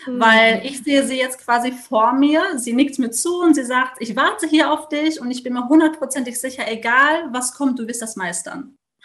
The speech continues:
Speaker 2: Und ich könnte mir, jetzt gerade werde ich so emotional, weil ich könnte jetzt heulen und so, <laughs> weil, äh, weil es wird nicht einfach,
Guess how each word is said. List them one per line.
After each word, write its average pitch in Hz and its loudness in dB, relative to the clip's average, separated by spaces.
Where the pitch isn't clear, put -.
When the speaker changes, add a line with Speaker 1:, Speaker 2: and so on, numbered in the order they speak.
Speaker 2:
Und 226 0
ich - -4
könnte 285 6
mir, - -6
jetzt 247 4
gerade 269 6
werde 269 6
ich 311 2
so 247 0
emotional, 277 4
weil 247 2
ich - -2
könnte 285 0
jetzt 262 2
heulen 302 4
und 311 4
so, 320 2
<laughs> 571 4
weil, 294 6
äh, 262 4
weil 294 4
es - -4
wird 403 -2
nicht 277 0
einfach, 269 2